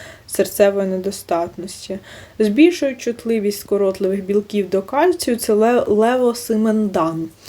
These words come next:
Він стабілізує структуру тропоніну, підвищує спорідненість його до кальцію і полегшує взаємодію активно з міозином при декомпенсації хр-, хронічної серцевої недостатності і син-,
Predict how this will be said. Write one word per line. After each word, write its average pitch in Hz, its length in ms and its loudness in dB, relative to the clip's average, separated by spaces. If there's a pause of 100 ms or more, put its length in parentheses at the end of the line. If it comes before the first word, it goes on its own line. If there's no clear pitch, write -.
(300)
Він 226 140 2
стабілізує 214 680 2
структуру 233 540 -6
тропоніну, 311 720 0
підвищує 226 540 0
спорідненість 247 800 0
його 220 280 2
до 214 180 2
кальцію 240 520 0
і 208 40 0
полегшує 208 540 0
взаємодію 196 680 0
активно 233 400 -2
з 196 60 -6
міозином 175 720 0 (440)
при 262 160 4
декомпенсації 214 1000 0
хр-, - 480 -6
хронічної 196 560 0
серцевої 185 520 0
недостатності 220 920 -2
і 208 160 -2
син-, 214 220 -2